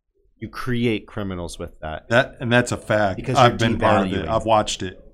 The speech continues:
Speaker 1: As a, as a chaplain, you've seen that. Who's
Speaker 2: I,
Speaker 1: worked
Speaker 2: I have.
Speaker 1: prisons.
Speaker 2: I've not done prison time,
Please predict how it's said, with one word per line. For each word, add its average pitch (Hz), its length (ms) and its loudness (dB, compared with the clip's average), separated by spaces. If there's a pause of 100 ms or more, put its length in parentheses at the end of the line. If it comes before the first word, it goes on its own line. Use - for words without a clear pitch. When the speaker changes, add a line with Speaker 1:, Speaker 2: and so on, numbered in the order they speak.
(160)
Speaker 1:
As 113 200 0
a, 117 180 -2
as 117 160 0
a 107 80 -2
chaplain, 92 720 -4
you've 101 260 -4
seen 107 360 -2
that. 80 140 -6
Who's 104 100 0
Speaker 2:
I, 117 120 4
Speaker 1:
worked 117 120 2
Speaker 2:
I 110 140 2
have. 98 40 -2
Speaker 1:
prisons. 110 380 2
Speaker 2:
I've 117 260 4
not 120 480 4
done 120 220 4
prison 127 340 2
time, 139 460 0